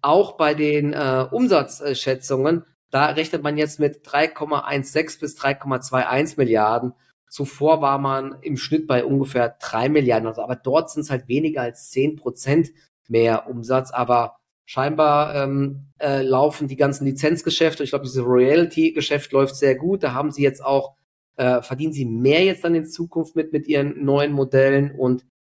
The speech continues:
ich guck grad noch mal, was sie noch gesagt haben. Ähm, genau, zum Thema künstliche Intelligenz. Von den komplexesten K-I-Cloud-Anwendungen bis hin zu den kleinsten Ad-Geräten.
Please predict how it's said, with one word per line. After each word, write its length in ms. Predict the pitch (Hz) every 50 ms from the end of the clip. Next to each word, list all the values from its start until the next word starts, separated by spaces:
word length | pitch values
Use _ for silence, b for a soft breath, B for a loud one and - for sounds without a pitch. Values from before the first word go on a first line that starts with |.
| _ _ -
ich 160 | - - -
guck 300 | - 156 160 - - -
grad 340 | - - 127 120 117 - -
noch 140 | 127 - -
mal, 120 | 127 120
was 140 | 127 120 127
sie 100 | - 135
noch 200 | 127 127 127 -
gesagt 500 | - 127 - 120 117 123 143 - - -
haben. 400 | 120 117 113 113 110 123 127 127
Ähm, 340 | - 131 123 120 120 120 120 _ _ _ _ _
genau, 260 | - 196 190 175 151 139
zum 180 | - 139 127
Thema 220 | 131 151 160 165 156
künstliche 540 | 156 - 165 165 160 160 - 160 147 160
Intelligenz. 640 | 156 156 147 147 139 131 127 151 151 160 170 170 - b b b b b b b _ _
Von 220 | - - 151 151
den 180 | 151 156 156 151
komplexesten 680 | 156 143 139 - 170 185 185 - 208 185 185 - 185 165
K-I-Cloud-Anwendungen 1300 | - 151 147 151 180 160 - - 139 135 147 160 160 160 143 135 139 143 143 143 143 143 139 139 139 135 139
bis 200 | 196 220 - -
hin 140 | 185 185 185
zu 100 | - 175
den 140 | 175 165
kleinsten 380 | 165 147 143 147 151 147 - 147
Ad-Geräten. 800 | 131 131 - _ - 143 127 127 131 135 131 - 135 127 131